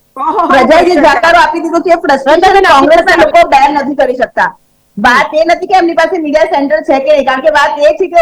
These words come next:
Speaker 2: ઓગણીસો એંસી માં અમારી પાસે બી કશું નહોતું અને કોંગ્રેસ પાસે બધા જ સંસાધનો હતા. રત્નાબેન, ઓગણીસો ને એંસી ની અંદર જ્યારે ભારતીય જનતા પાર્ટીની સ્થાપના થઈ હતી, ત્યારે ભારતીય જનતા પાર્ટી પાસે કશું જ નહોતું. સંઘર્ષો એટલા મોટા હતા કે અમારા નેતાઓ પાસે પહેરવા પહેરવાની ચપ્પલ પણ નહોતી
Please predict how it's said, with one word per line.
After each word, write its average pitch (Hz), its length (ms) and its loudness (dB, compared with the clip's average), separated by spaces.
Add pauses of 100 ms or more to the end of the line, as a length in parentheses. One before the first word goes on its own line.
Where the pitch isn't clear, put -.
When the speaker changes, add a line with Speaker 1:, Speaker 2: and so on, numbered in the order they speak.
Speaker 2:
ઓગણીસો 339 440 -4
એંસી 330 180 -2
માં 330 220 2
અમારી 277 260 -2
પાસે 349 260 -2
બી 349 120 -8
કશું 339 300 -2
નહોતું 339 260 0
અને 339 120 0
કોંગ્રેસ 302 420 2
પાસે 320 260 -2
બધા 269 300 0
જ 339 40 0
સંસાધનો 285 560 -2
હતા. 262 160 -2
રત્નાબેન, 294 680 -2 (400)
ઓગણીસો 311 400 -2
ને 359 280 2
એંસી 269 220 -2
ની 339 120 -4
અંદર 320 300 0
જ્યારે 311 240 2
ભારતીય 294 440 -2
જનતા 277 160 -4
પાર્ટીની 311 400 -4
સ્થાપના 311 400 -2
થઈ 311 180 -4
હતી, 302 140 -12
ત્યારે 330 180 0
ભારતીય 285 380 -4
જનતા 302 160 -2
પાર્ટી 302 260 -2
પાસે 285 240 -6
કશું - 440 -4
જ - 20 -2
નહોતું. 247 420 -2 (420)
સંઘર્ષો 285 340 0
એટલા 320 260 0
મોટા 302 280 0
હતા 339 280 2
કે 349 100 0
અમારા 320 260 0
નેતાઓ 311 320 -4
પાસે 320 240 -4
પહેરવા 294 300 -4
પહેરવાની 302 360 -4
ચપ્પલ 294 340 -6
પણ 320 180 -2
નહોતી 330 300 -2